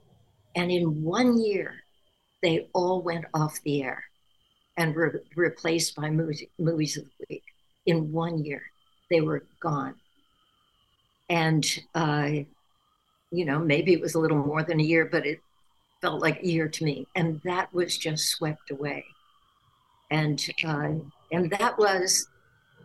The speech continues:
that was a lot of fun.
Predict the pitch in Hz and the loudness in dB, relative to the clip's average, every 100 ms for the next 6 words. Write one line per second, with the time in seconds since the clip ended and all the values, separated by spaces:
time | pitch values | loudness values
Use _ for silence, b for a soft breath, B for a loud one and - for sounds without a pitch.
0 | - - 214 214 208 - _ _ _ _ | -12 0 0 2 -2 -2 _ _ _ _
1 | _ _ - 156 160 151 101 - - - | _ _ -4 0 0 0 0 -2 -8 -8
2 | - | -8